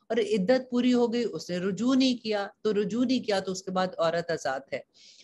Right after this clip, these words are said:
उसके बाद अगर वो कहीं और शादी करना चाहती है तो उसको पूरा हक है। तो अल्लाह सुब्हानहू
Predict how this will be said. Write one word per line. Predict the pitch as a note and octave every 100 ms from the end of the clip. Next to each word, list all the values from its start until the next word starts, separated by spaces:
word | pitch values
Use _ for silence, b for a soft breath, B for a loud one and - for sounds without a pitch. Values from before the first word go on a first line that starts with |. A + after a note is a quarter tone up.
| -
उसके | A#3+ A#3+ C#4+
बाद | A#3 A#3+ A3
अगर | G3+ G3+
वो | F#3+
कहीं | G3 F#3+ F#3
और | - F#3+ A#3+
शादी | A#3 G3 F3+
करना | F3 D#3+ D#3+
चाहती | D#3+ D3+ D#3 F3+
है | G#3+
तो | G#3
उसको | G3 -
पूरा | - F3+ F#3+ G#3+ G3
हक | F3+ -
है। | G3
तो | F#3 E3+
अल्लाह | D#3+
सुब्हानहू | E3 - D#3+